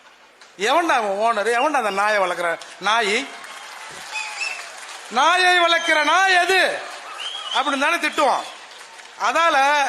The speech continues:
இந்த நாயை அனுப்பிய நாய், எந்த நாய் அது? நான் இதை, இதை இப்படி பார்த்துக்கினே வரும்போது, ஒரு சின்ன காணொளி ஒண்ணு என் கண்ணுல பட்டது. சுபவீன்னு ஒருத்தன் இருக்கான்,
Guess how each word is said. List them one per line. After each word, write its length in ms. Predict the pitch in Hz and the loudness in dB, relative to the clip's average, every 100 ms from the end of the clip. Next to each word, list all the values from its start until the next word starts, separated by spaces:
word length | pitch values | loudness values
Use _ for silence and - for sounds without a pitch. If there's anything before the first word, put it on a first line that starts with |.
| - - - | -4 -14 -8
இந்த 180 | 269 262 | -2 0
நாயை 460 | 269 339 370 349 | 2 4 4 4
அனுப்பிய 380 | 302 294 262 254 | 2 -2 -2 -2
நாய், 360 | 233 294 254 156 - - - - - - | 2 2 2 -2 -14 -20 -20 -20 -20 -8
எந்த 300 | 196 269 330 | -4 0 2
நாய் 240 | 294 262 226 | 2 2 2
அது? 360 | 214 269 240 - - - - - - - - - - - - - - - - 240 | 2 0 -2 -16 -20 -14 -14 -14 -20 -20 -20 -20 -20 -16 -14 -12 -12 -12 -12 -2
நான் 380 | 277 330 349 | 2 4 4
இதை, 380 | 311 277 285 277 | 2 2 0 -2
இதை 200 | 262 285 | -2 -2
இப்படி 280 | 269 269 285 | 0 2 2
பார்த்துக்கினே 300 | 320 320 320 | 2 2 2
வரும்போது, 640 | 294 247 240 202 262 277 - - - - - - _ _ _ _ _ _ _ _ _ | 2 2 0 2 2 0 -4 -14 -16 -20 -20 -20 _ _ _ _ _ _ _ _ _
ஒரு 640 | 294 294 262 233 202 185 - | 2 4 4 2 0 -4 -6
சின்ன 240 | 311 311 | -2 -2
காணொளி 460 | 285 277 294 277 240 | 2 2 2 0 0
ஒண்ணு 260 | 233 254 240 | -2 0 0
என் 160 | 214 | -2
கண்ணுல 240 | 208 220 196 | -4 -4 -4
பட்டது. 360 | 180 160 151 - - _ _ _ _ _ _ _ _ _ _ _ _ - - | -8 -10 -14 -16 -20 _ _ _ _ _ _ _ _ _ _ _ _ -8 -2
சுபவீன்னு 500 | 269 302 339 339 302 | 0 2 4 4 2
ஒருத்தன் 280 | 269 240 | 2 0
இருக்கான், 300 | 247 240 180 | 0 0 0